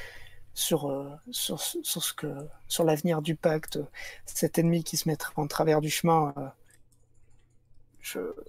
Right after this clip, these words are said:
je préfère me préparer à, à l'affronter, euh, quand il apparaîtra, mais, euh, on va tout faire pour que, pour que tout se passe bien.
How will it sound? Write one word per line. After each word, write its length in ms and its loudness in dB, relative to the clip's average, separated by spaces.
je 160 -6
préfère 340 4
me 160 0
préparer 580 4
à, 200 0
à 80 0
l'affronter, 800 2
euh, 60 -2
quand 280 0
il 100 2
apparaîtra, 680 2
mais, 240 -2
euh, 60 -8
on 80 -6
va 100 0
tout 160 -4
faire 280 -2
pour 200 -10
que, 140 -12
pour 140 -16
que 80 -12
tout 80 -2
se 80 -2
passe 320 2
bien. 220 0